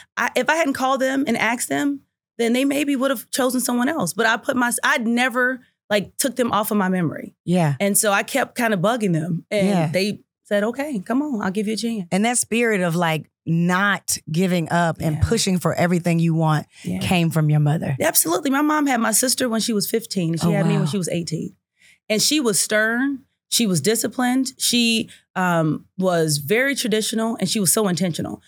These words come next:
Speaker 1: Like, I remember her making us read the encyclopedia. I remember her actually sometimes making us watch, which is funny, twenty twenty.
Speaker 2: Mm.
Speaker 1: And she would make us watch this because she knew as a young mom, right,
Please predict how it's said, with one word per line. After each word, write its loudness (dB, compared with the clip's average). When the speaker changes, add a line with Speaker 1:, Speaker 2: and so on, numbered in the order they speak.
Speaker 1:
Like, -2
I 2
remember 0
her 2
making 0
us -2
read 0
the 0
encyclopedia. -2
I 0
remember 0
her 0
actually 0
sometimes 0
making 0
us -2
watch, -2
which -4
is -4
funny, 0
twenty 0
twenty. -2
Speaker 2:
Mm. 0
Speaker 1:
And 2
she 2
would 0
make 0
us 0
watch -2
this 0
because -2
she 0
knew 0
as 0
a 0
young 2
mom, 0
right, 0